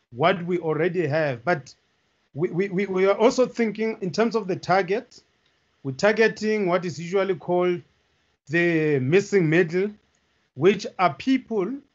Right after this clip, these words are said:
they don't qualify for R D P houses,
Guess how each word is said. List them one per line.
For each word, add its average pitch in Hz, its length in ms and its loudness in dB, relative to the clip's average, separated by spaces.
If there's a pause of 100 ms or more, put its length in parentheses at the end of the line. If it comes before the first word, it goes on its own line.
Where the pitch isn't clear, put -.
(520)
they 120 120 -10
don't 208 200 -2
qualify 208 560 0
for 156 180 -10
R 185 140 -4
D 151 180 -14
P 185 240 -8
houses, 190 640 -6